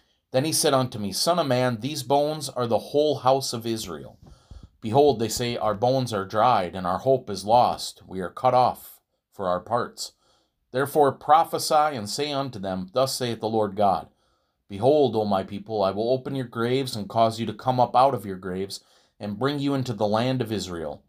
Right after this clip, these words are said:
And ye shall know that I am the Lord, when I have opened your graves, O my people, and brought you out, up out of your graves,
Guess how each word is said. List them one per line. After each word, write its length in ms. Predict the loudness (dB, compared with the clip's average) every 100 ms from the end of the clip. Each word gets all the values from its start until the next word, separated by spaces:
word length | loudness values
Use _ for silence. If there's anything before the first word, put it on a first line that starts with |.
| _ _ _ _ -10
And 120 | -4
ye 120 | -2
shall 260 | 2 4 4
know 320 | 6 6 6
that 160 | 4 4
I 140 | 4
am 160 | 0 -2
the 80 | 0
Lord, 460 | 2 0 -2 -8 -20 _
when 140 | -4
I 100 | -2
have 140 | 0 0
opened 360 | 0 0 -4
your 100 | -4
graves, 680 | -4 -2 -2 -2 -6 -12 -12 _
O 140 | -4
my 180 | -2 -2
people, 480 | -4 -6 -4 -4 -10 _ _ _
and 200 | -8 2
brought 340 | 4 4 2
you 220 | -4 2
out, 240 | 2 2 -2 0
up 240 | 0 0 -4
out 160 | -2 -2
of 80 |
your 160 | -4 -8
graves, 540 | -6 -6 -6 -8 -12